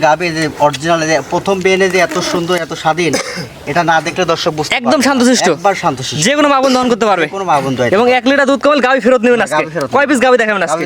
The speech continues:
Speaker 1: দেখাবো, তিনটা গাভী দেখাবো।
Speaker 2: তো চলেন পরে দেখুন গাভীগুলো দর্শক দেখাই আমরা।
Speaker 1: হ্যাঁ, দেখা।
Speaker 2: মাশাআল্লাহ,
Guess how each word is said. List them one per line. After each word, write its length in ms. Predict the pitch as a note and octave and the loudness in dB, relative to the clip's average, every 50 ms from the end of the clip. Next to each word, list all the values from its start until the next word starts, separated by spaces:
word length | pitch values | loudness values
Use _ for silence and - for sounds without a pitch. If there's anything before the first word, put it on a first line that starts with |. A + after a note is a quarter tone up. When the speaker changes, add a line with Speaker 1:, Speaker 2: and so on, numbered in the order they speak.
| D#3 | -2
Speaker 1:
দেখাবো, 200 | F3 D#3+ F3+ F3 F3+ - | -2 -2 -2 -2 -2 -2
তিনটা 200 | F#3 E3+ D3 D#3+ C#3+ C#3 | -2 -2 0 0 0 0
গাভী 140 | C3+ C3+ B2 A#2+ | 0 0 0 -2
দেখাবো। 160 | A2 - - F#3+ | 0 0 0 0
Speaker 2:
তো 60 | F#3+ G3+ | 2 2
চলেন 160 | B3 C4+ C#4+ A#3+ | 2 2 2 2
পরে 120 | C4 C4+ C4 B3+ | 2 2 4 4
দেখুন 160 | B3 B3 A3+ G#3 | 2 2 2 2
গাভীগুলো 220 | A3 A3 A3+ G3+ G3 | 0 0 0 0 -2
দর্শক 160 | G3+ - F3 D#3+ | -2 -2 -2 -2
দেখাই 160 | C#3+ D3 C3+ B2+ | -2 -2 -2 -4
আমরা। 100 | A#2+ A2+ A2+ | -4 -6 -6
Speaker 1:
হ্যাঁ, 140 | B2 G#2+ G2+ G#2+ | -6 -6 -6 -6
দেখা। 140 | G#2+ - G#2+ - - _ _ _ _ - - - - - E3 F3 | -6 -8 -8 -12 -14 _ _ _ _ -20 -20 -20 -18 -10 -8 -6
Speaker 2:
মাশাআল্লাহ, 420 | F#3+ G3 - - G#3+ G#3 G#3+ G#3 | -6 -6 -6 -6 -6 -4 -4 -6